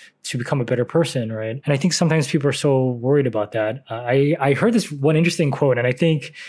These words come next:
I'll repeat it here 'cause I think it's very poignant. It's like, "People should not be triggered by your own success." right? That, uh, you, you wanna be surrounded by people who can, who can support you and to bring out the best in you. So I think that's very important as well.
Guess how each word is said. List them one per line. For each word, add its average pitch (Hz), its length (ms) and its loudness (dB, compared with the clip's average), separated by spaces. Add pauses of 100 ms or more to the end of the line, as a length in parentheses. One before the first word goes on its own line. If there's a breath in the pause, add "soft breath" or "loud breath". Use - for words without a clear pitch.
(280 loud breath)
I'll 165 180 4
repeat 170 460 2
it 151 100 2
here 139 260 2
'cause 135 120 -2
I 131 80 2
think 147 180 0
it's 135 200 -2
very 165 260 2
poignant. 123 480 -2
It's 117 100 -6
like, 135 160 0
"People 214 220 2
should 190 160 2
not 147 160 0
be 143 80 0
triggered 139 320 0
by 127 100 0
your 120 140 0
own 123 100 -2
success." 113 600 -4 (680 loud breath)
right? 123 380 0 (120)
That, 123 380 0
uh, 123 40 0
you, 147 440 0
you 147 280 0
wanna 147 260 2
be 147 140 0
surrounded 139 240 -2
by 131 80 0
people 131 240 -2
who 135 120 -4
can, 120 340 -6 (340)
who 143 80 -6
can 139 160 -2
support 135 500 -4
you 113 160 -6
and 113 80 -6
to - 60 -16
bring 127 140 -6
out 123 100 -4
the - 40 -20
best 113 220 -6
in 107 60 -16
you. 104 80 -16
So - 120 -6
I 120 40 0
think 143 100 2
that's 127 140 -2
very 120 200 -4
important 113 320 -6
as 98 120 -14
well. 107 340 -4